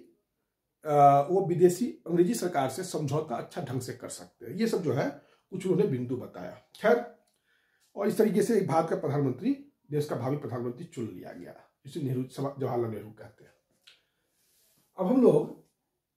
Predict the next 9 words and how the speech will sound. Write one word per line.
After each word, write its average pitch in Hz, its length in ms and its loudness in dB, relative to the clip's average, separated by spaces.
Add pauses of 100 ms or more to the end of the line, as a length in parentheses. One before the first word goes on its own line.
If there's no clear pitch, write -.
(260)
एक 214 160 0
और 220 140 8
फैक्ट 220 300 0
पर - 60 -4
चर्चा 180 280 0
करते 151 300 -4
हैं, 156 120 -2
Manchester 175 540 -2
गार्जियन। 120 540 0